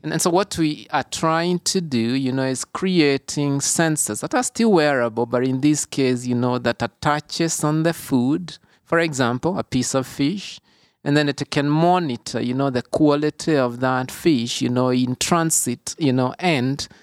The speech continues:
when it's on the shelf. I, I don't know if you've ever gone to a shelf, uh, or, or a grocery store. And for most people, the way we determine if the food is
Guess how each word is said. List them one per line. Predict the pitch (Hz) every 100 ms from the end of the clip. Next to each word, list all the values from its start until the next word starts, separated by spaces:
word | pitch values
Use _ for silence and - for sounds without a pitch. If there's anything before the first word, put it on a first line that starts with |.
| _ _
when | 143 135
it's | 127 -
on | 123 117
the | 120
shelf. | - 165 139 113 147 - _ _ _ _ _ _ _ _ _
I, | 143 156
I |
don't | 175
know | 220
if | 147 139
you've | 143
ever | 160
gone | 139 139 135 139
to | - 135 127
a | 117
shelf, | - - 175 131 107 117 127
uh, | 123 123
or, | 127 135
or | 127
a | 120
grocery | 131 147 143 160 156 160
store. | - - 131 107 117 - - _
And | 139
for | 139 143
most | 160 202 -
people, | 156 - 131
the | 131 127
way | 135 143
we | 135 127
determine | 123 117 - 147 143 131 117 123
if | 139 135 135
the | 127 123
food | - 139 135 135 127
is | 120 117 117 113 120 -